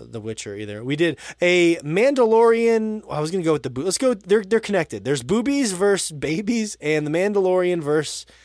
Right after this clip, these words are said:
uh, The Witcher. It's kinda funny that the two biggest, um,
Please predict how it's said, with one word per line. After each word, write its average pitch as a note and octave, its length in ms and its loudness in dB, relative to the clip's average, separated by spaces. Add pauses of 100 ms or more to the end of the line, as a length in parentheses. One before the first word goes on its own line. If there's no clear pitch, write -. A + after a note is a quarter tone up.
(320)
uh, C#3 200 2
The C3 100 -4
Witcher. C#3 400 -2 (440)
It's - 100 -10
kinda A#4 280 2
funny E4+ 260 2
that G3+ 180 2
the E3+ 100 -10
two C4+ 200 -2
biggest, A3+ 640 -2
um, F3+ 580 0